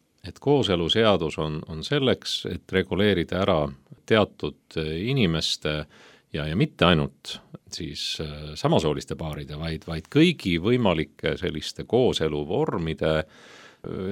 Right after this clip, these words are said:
või reguleerida need vormid kuidagi ära, anda neile selline seaduslik alus,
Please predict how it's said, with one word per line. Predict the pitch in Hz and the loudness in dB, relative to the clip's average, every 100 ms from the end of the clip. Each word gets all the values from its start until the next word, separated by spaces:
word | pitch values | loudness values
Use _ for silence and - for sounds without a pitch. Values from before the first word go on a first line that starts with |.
| 104 | -4
või | 98 107 104 | 0 0 2
reguleerida | 104 98 120 92 80 | 4 6 8 8 4
need | 82 82 | 0 2
vormid | 117 92 - | 4 2 0
kuidagi | - 110 80 90 | 0 0 4 4
ära, | 151 123 80 - - | 6 6 4 0 -4
anda | 98 95 82 | -2 0 0
neile | 85 78 | -2 -2
selline | 85 80 73 | -2 -2 -2
seaduslik | 95 82 69 - - | -2 -2 -4 -10 -2
alus, | 123 151 101 71 - | 2 4 2 0 -4